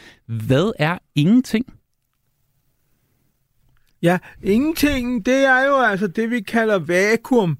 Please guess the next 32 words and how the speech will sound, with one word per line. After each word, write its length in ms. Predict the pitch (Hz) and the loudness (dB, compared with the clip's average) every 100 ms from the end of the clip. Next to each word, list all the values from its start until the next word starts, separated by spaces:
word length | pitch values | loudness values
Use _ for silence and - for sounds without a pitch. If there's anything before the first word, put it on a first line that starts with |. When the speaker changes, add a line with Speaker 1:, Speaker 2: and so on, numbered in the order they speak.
| - - - | -10 -20 -4
Speaker 2:
Det 120 | 208 | -2
er 40 | 214 | 0
det 220 | 240 277 | 2 2
område, 580 | 240 226 254 262 254 226 | 4 2 4 4 4 2
hvor 220 | 214 190 | 0 0
der 160 | 190 185 | 2 2
ikke 260 | 202 240 | 2 2
er 220 | 214 170 | 2 2
noget. 460 | 202 226 160 143 127 _ _ _ _ - | 2 4 4 2 0 _ _ _ _ -4
Men 100 | 160 | 0
nu 80 | 190 | 4
må 160 | 226 | 4
jeg 120 | 240 208 | 2 2
måske 400 | 208 190 202 180 | 0 0 2 2
hellere 400 | 220 269 294 226 | 2 2 0 0
lige 720 | 220 262 277 277 269 262 202 - _ - | 2 2 2 2 2 2 0 -4 _ -4
indskyde, 760 | 196 226 247 - - 247 202 | 2 2 2 0 0 2 2
at 80 | 180 | 0
hvis 220 | 180 208 | 0 -2
du 160 | - 196 | -2 -8
tænker 480 | - 247 320 339 302 | -2 -2 0 0 0
dig, 360 | 233 202 180 | 2 2 0
at 160 | 165 156 | -2 -2
de 120 | 233 | 0
partikler, 640 | 202 254 - 277 254 302 | 0 -2 0 -2 0 0
vi 200 | 254 202 | 0 0
er 40 | 180 | 0
lavet 400 | 175 180 254 254 | 2 4 2 2
af, 200 | 190 147 | 0 -2
faktisk 640 | - 180 190 254 220 - | -2 -2 0 -4 -4 0
er 120 | 180 | -2
punktpartikler, 920 | 175 214 226 - 254 190 214 180 190 | 0 -2 -2 -2 -4 -2 -4 -2 -2